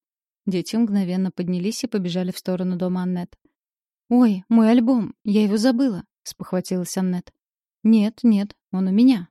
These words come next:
успокоил её Симон. Добежав до каменной ограды поместья, они наконец-то обнялись. В последнее время нежные чувства Симона переросли в физическое влечение, которое с каждым днём выходило за пределы мечтаний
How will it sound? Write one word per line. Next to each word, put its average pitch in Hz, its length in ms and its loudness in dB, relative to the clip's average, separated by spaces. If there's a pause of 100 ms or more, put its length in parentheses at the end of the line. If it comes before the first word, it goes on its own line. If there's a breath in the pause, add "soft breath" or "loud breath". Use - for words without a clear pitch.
(120)
успокоил 180 520 -6
её 180 280 -4
Симон. 180 420 -4 (480)
Добежав 220 400 -2
до 240 120 0
каменной 233 400 2
ограды 185 320 -6
поместья, 196 560 -4
они 190 280 -2
наконец-то 185 640 -4
обнялись. 180 560 -6 (140)
В - 140 -20
последнее 180 480 -4
время 196 320 -2 (320 soft breath)
нежные 202 380 2
чувства 190 320 -6
Симона 202 420 -2
переросли 185 520 -4
в 202 60 -8
физическое 190 600 -6
влечение, 202 540 -2
которое 180 400 -8
с - 60 -12
каждым 180 440 -4
днём 202 240 -2
выходило 180 500 -4
за 170 100 -8
пределы 190 460 -4
мечтаний 190 640 -4